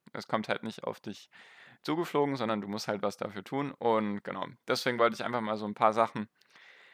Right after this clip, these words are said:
mit dir besprechen, die einfach das Thema Geld beinhalten. Was ist das eigentlich? Für mich ist es ganz klar ein Tauschmittel und jeder bemisst da halt einen anderen Wert mit rein und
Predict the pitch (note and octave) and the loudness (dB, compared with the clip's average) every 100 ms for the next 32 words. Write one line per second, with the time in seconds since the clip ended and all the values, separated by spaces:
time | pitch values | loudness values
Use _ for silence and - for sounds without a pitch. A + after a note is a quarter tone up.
0 | - _ _ _ _ - B2 G#2 - - | -20 _ _ _ _ -10 -8 -8 -16 -6
1 | - A#2 A#2 - B2 C#3+ A2+ A2 A2+ A2 | -2 -2 2 2 2 0 -2 -2 -2 -2
2 | G#2+ - - - A2+ G#2+ G#2+ A2+ A#2 A2+ | -4 -6 -10 -8 -2 0 2 2 0 -4
3 | A#2+ A2+ G#2 G#2+ A2+ _ - A#2+ A#2+ - | 2 2 0 -6 -8 _ 0 0 -2 0
4 | A#2 G#2+ A2+ A2+ A2 G#2+ - - G#2 G#2 | 0 2 0 0 -4 -4 -6 -6 -6 -4
5 | G#2 G#2 G2 G#2 G#2 - G2 G2 C3 D#3 | -6 -10 -6 -4 -4 -2 0 6 6 4
6 | C#3 B2+ C3 G#2 G#2+ G#2 G2+ G#2 G2+ G#2 | -2 -2 -2 -2 -2 2 0 0 -4 -4
7 | - G2+ G2 - A#2+ B2+ A#2 G#2+ - G#2 | -2 0 0 0 0 0 4 2 2 0
8 | G#2 G#2+ G#2+ G2 F#2+ F#2 | 4 4 2 -2 -2 -4